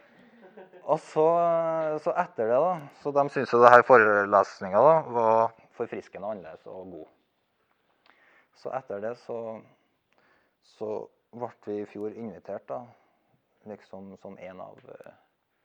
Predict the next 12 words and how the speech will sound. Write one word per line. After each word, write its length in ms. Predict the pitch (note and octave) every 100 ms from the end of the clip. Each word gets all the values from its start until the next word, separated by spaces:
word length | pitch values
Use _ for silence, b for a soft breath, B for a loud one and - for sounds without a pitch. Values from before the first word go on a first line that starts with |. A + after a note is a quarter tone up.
| _ _
to 240 | - G2 G2+
skoler 320 | - A2 F2 F2+
til 100 | G#2
å 80 | - G2+
innlede 420 | F2+ F2+ - G#3
på 80 | -
en 80 | G2+
sånn 180 | G2 G2 _ b b b b b _
konferanse 640 | A#2+ G#2 F#2 F#2 F#2 - G#2
for, 180 | - G2+ - _ _ _ _ _ _ _ _ _ _
for 120 | G2+ F#2+ -
utdannings-, 720 | G2+ F2+ F#2+ F2 - G#2 _